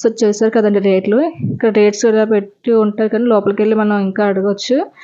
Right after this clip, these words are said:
So లోపల ఇక్కడ ఈ షాప్లో మాత్రం క్లాత్ బాగుందండి. So రేట్ కూడా బాగానే ఉంది. ఒకవేళ ఎవరైనా ఈ వీడియో చూసే చుట్టుపక్కల ఉంటే వెళ్ళొచ్చు అనమాట. So మీకు చూపిస్తున్న ఈ ఫ్యాన్స్ కూడా చాలా మా-, బాగున్నాయి అనమాట, క్లాత్ బాగుంది,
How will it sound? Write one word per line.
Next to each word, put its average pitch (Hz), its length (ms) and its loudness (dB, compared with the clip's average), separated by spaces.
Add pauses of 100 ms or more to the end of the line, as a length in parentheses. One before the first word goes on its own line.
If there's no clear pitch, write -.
(280)
So 247 80 -4 (100)
లోపల 214 280 2 (220)
ఇక్కడ 226 300 0 (100)
ఈ 220 120 4
షాప్లో 220 400 2
మాత్రం 220 260 0 (220)
క్లాత్ 214 380 0
బాగుందండి. 226 520 0 (960)
So 233 240 -2
రేట్ 202 240 2
కూడా 226 200 0
బాగానే 208 340 0
ఉంది. 190 220 0 (120)
ఒకవేళ 214 280 0 (100)
ఎవరైనా 196 320 2
ఈ 226 60 4
వీడియో 214 220 2
చూసే 220 240 0 (200)
చుట్టుపక్కల 208 440 -2
ఉంటే 220 220 -2
వెళ్ళొచ్చు 196 360 -2
అనమాట. 190 300 -2 (1400)
So - 140 -4
మీకు 226 160 -2
చూపిస్తున్న 220 380 0
ఈ 220 100 -10
ఫ్యాన్స్ 196 280 0
కూడా 226 220 2
చాలా 202 180 2 (160)
మా-, 185 220 0
బాగున్నాయి 202 360 0
అనమాట, 196 240 -2
క్లాత్ 202 360 0
బాగుంది, 196 420 0